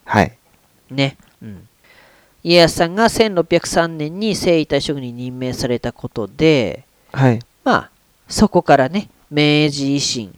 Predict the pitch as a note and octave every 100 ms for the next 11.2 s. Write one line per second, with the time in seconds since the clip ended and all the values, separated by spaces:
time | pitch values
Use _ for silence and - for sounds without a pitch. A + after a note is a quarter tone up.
0 | _ - D3 D3+ - D3 C#3+ D3+ D3 D3
1 | C#3+ C#3 C3 C3 - C3 B2+ C3 D#3+ E3+
2 | C3+ C#3 E3+ D#3 E3+ D#3+ - D#3+ D#3 D3
3 | C#3+ D3 C#3 - D2 - _ _ - C3
4 | A#2 G#2+ _ _ - D3 D3+ D#3 C#3+ -
5 | D3+ C#3 C#3 F#3+ G#3+ A2+ _ - E3+ D3+
6 | B2+ G#2+ D#2 F2 - E3 C3+ - - _
7 | - B2+ D3 D3 D3 - - A#2 _ F#2+
8 | F#2 F#2 - F3 E3+ C3 G2+ - C3 -
9 | C3 D#3+ D3 A#2+ F#2+ A#2 C3 G2 - _
10 | - - A#2+ C3 B2+ A2+ E2 - B2 A#2
11 | F2+